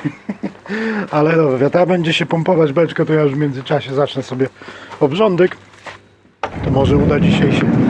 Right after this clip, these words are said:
wcześniej skończyć, jak nigdy. Czas pokaże. A tymczasem przerwa obiadowa. Powiem wam, że dzisiaj do obiadu to szło średnio.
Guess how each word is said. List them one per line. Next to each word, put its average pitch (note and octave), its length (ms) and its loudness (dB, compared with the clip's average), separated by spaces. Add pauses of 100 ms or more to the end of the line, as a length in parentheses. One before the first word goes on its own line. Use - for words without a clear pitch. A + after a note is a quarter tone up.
(380)
wcześniej C#3+ 400 0
skończyć, F3+ 580 0
jak D#3+ 160 -4
nigdy. G3 340 0 (2250)
Czas D3+ 280 0
pokaże. C3+ 680 0 (300)
A C#3+ 140 2
tymczasem C#3+ 760 -2
przerwa C3 440 0
obiadowa. B2 640 0 (1040)
Powiem F3+ 280 2
wam, E3+ 200 2
że D#3+ 120 0
dzisiaj D#3 280 -2
do D#3 140 4
obiadu D3+ 380 2
to C#3 180 -2
szło C#3+ 280 2 (580)
średnio. C#3+ 520 0